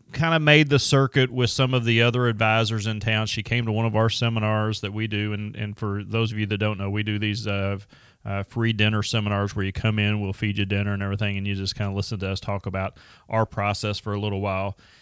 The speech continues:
And it takes about forty-five minutes to an hour, and then you have a nice dinner, and, and that's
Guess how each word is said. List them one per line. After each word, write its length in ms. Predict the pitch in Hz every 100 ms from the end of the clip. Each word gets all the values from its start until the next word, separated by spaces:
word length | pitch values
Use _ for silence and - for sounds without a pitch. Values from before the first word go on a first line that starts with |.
| _ -
And 500 | 101 101 95 95 104
it 100 | -
takes 220 | 139 -
about 180 | 117 -
forty-five 380 | 110 104 101
minutes 340 | 98 95 92 -
to 160 | 98 92
an 80 |
hour, 460 | 92 95 98 98 95
and 140 | 92
then 120 | 92 92
you 140 | 92
have 160 | 98 92
a 60 |
nice 240 | 90 92 -
dinner, 340 | 98 92 117
and, 220 | 110 101 -
and 240 | 123 110
that's 200 | 113 117